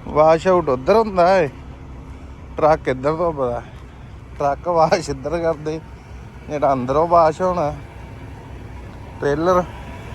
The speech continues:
ਉਹ ਵਾਸ਼ ਦੂਜੀ ਸਾਈਡ ਹੁੰਦਾ। ਆ ਲਿਖਿਆ ਨਾ ਉਹਨਾਂ ਨੇ, ਉੱਧਰ ਬੈਕ ਸਾਈਡ ਹੁੰਦਾ ਹਨਾ ਤੇ ਜਿਹੜਾ ਟਰੱਕ ਵਾਸ਼ ਹੋਣਾ ਉਹ ਇੱਥੇ ਹੋਣਾ। ਆ ਜਿਹੜੇ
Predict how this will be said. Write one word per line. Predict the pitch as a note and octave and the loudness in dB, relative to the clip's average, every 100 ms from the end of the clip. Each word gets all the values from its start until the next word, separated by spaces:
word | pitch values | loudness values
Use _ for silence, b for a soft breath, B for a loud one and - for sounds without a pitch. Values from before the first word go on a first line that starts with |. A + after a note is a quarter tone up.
| - - - - | -12 -12 -12 -2
ਉਹ | E3 E3+ F#3 | 4 6 8
ਵਾਸ਼ | F3 D#3 D#3 | 6 6 2
ਦੂਜੀ | D3 C3+ A#2+ | 0 0 -2
ਸਾਈਡ | A#2 B2+ B2 | -2 -2 0
ਹੁੰਦਾ। | D#3 D#3+ A#2 - - - - - - - - B2 | -2 -2 -4 -6 -12 -12 -12 -12 -12 -12 -8 -2
ਆ | |
ਲਿਖਿਆ | C#3 C#3 C3+ F#3+ | 0 -2 -2 -2
ਨਾ | G#3 | -2
ਉਹਨਾਂ | G3 F#3+ | -2 -4
ਨੇ, | F#3 - - - | -4 -8 -10 -6
ਉੱਧਰ | D3 C3+ D3+ D3 - - - - - - - - | -6 -2 -2 -2 -10 -10 -10 -8 -8 -8 -6 2
ਬੈਕ | C#3 C3+ - | 4 4 2
ਸਾਈਡ | D#3 D3+ E3 | 0 0 -2
ਹੁੰਦਾ | E3 C3+ A2 | -2 -2 0
ਹਨਾ | C#3+ A3+ - - - - - - - - - - - - - - - - - - | 0 -2 -4 -6 -6 -8 -8 -8 -6 -6 -6 -8 -8 -8 -8 -8 -8 -8 -8 -8
ਤੇ | D#3 | -6
ਜਿਹੜਾ | D#3 E3 E3+ E3+ - - - - F#3+ G3+ E3+ F3 | -2 0 0 -2 -8 -8 -8 -6 -6 -6 -6 -2
ਟਰੱਕ | D#3 E3+ G#3+ | -2 -2 4
ਵਾਸ਼ | G#3+ G3+ A3 | 4 4 4
ਹੋਣਾ | A3 E3+ F3+ | 4 4 4
ਉਹ | F#3 F3+ | 4 2
ਇੱਥੇ | D#3+ - F#3+ | 2 -2 -2
ਹੋਣਾ। | F#3+ E3 | -2 0
ਆ | B2+ C3+ C#3+ | -2 -2 -2
ਜਿਹੜੇ | C#3 | -4